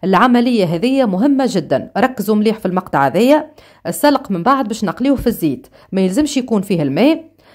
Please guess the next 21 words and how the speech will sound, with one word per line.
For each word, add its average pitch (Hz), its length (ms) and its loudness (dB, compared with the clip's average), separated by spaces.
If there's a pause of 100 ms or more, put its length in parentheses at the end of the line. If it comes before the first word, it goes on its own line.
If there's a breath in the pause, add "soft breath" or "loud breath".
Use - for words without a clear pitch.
(120)
العملية 247 480 4
هذه 233 200 2
ساعدتني 214 460 -2
فيها 185 280 -2
أمي، 247 140 0
إن 214 60 0
شاء 220 100 -4
الله 185 100 0
ربي 185 180 -2
يبارك 147 280 -4
لها. 269 200 2
أو 185 220 0
كشفتوا 190 420 -4
كيفاش 269 520 -2 (360 soft breath)
خذيتك 240 460 0
ال-، 208 160 0
الورق 196 400 2
متاع 160 240 -4
المطبخ 240 480 0
اللي 208 140 -2
سويتو، 254 580 -2